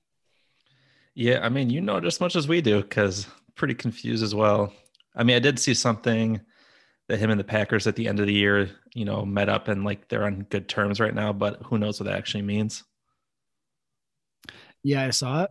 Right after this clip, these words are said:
Speaker 2: it. <clears throat> I saw a tweet, uh, that said, like, right before he came on, there was a hundred thousand people watching it live. <laughs> And so it's like you said, Ambo, and it's like, yeah,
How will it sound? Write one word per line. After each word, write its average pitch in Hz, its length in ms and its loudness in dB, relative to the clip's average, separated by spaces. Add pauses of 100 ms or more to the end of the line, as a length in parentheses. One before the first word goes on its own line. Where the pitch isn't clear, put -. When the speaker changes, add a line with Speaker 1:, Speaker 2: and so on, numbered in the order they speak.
(100)
Speaker 2:
it. 131 300 6
<clears throat> - 40 -6
I 156 60 -2
saw 139 180 2
a 139 40 4
tweet, 117 380 -4 (500)
uh, 127 280 -6
that 117 180 -10
said, 117 380 -4 (360)
like, 123 260 -6
right 127 180 0
before 131 280 -4
he 127 120 0
came 120 260 -4
on, 110 180 -4
there 123 140 0
was 117 140 -4
a 120 40 -6
hundred 127 380 -4
thousand 120 360 -6
people 123 280 -8
watching 120 380 -6
it 123 180 -6
live. 127 520 4
<laughs> - 580 -8
And 143 240 2
so 151 180 2
it's 135 160 0
like 135 180 0
you 139 60 -2
said, 120 180 -2
Ambo, 117 280 -4
and 117 100 -2
it's 117 240 -8
like, 135 240 -8
yeah, 117 220 -4